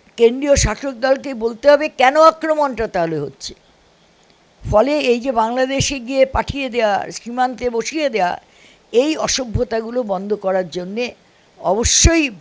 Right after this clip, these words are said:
মানে, বাংলার মানুষকেও ঐক্যবদ্ধ হওয়া দরকার।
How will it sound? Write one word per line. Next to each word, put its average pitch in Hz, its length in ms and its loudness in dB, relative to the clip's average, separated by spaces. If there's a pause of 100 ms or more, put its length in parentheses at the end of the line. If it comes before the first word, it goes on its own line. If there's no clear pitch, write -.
(140)
মানে, 185 380 -4
বাংলার 185 440 0
মানুষকেও 185 600 -8
ঐক্যবদ্ধ 214 540 -8
হওয়া 214 180 0
দরকার। 160 520 -6